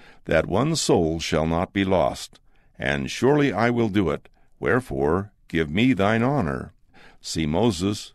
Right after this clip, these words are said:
chapter four, verse one. But Jesus, on hearing this statement made by Lucifer, said, "Father, thy will be done, and the glory be thine forever." Moses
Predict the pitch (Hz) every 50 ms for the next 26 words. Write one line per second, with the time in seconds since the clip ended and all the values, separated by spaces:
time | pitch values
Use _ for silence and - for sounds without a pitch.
0 | _ - - - 80 73 - - - 131 127 - - 90 95 98 90 85 92 98
1 | 95 - - 87 98 95 78 65 57 52 - 76 - _ _ _ _ - - -
2 | - - - - - - - - 120 120 92 - 139 180 185 143 87 80 80 80
3 | 87 85 82 - - 92 87 85 90 117 135 135 120 113 92 107 110 - - -
4 | - 85 78 - 62 76 82 85 - - - 80 92 95 101 - 92 95 104 104
5 | 95 98 95 - - - - - 80 80 - - - 110 90 69 65 64 65 -
6 | - - - - - - - 76 76 76 76 - 85 87 95 101 104 _ _ _
7 | _ _ _ - - 82 95 117 156 170 147 113 110 117 120 120 110 117 117 98
8 | 101 101 92 78 71 69 67 65 - _ _ _ _ - _ _ - - 76 78
9 | 78 76 71 76 69 - 90 110 110 92 82 85 80 80 87 92 80 95 95 101
10 | 107 107 110 104 - - 120 107 - 95 107 85 - 62 55 - - - - _
11 | - - - - - - _ _ - - - 120 123 120 87 82 87 98 110 -
12 | -